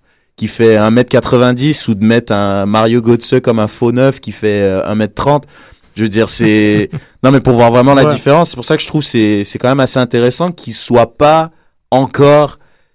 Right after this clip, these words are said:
Speaker 1: acc-, unanime. Je veux dire, les gens sont pas, ah ben,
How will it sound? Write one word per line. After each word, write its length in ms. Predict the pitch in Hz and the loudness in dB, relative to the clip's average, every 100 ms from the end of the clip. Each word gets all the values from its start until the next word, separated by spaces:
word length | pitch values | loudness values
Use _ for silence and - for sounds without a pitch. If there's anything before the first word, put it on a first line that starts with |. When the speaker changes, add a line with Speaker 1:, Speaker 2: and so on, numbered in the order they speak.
| _ _ _ _ _ _ - | _ _ _ _ _ _ -8
Speaker 1:
acc-, 300 | - 139 - 135 - 170 | -6 -4 -6 -14 -6 2
unanime. 580 | 165 165 156 180 180 | 4 6 6 4 4
Je 140 | 139 131 | 2 0
veux 60 | |
dire, 220 | 123 135 131 | 2 2 2
les 140 | 120 | 2
gens 220 | 117 160 | 2 0
sont 180 | 170 127 | 0 -2
pas, 260 | - 147 151 | 2 2 2
ah 120 | 143 | 0
ben, 380 | 143 113 107 104 | 0 -2 -2 -6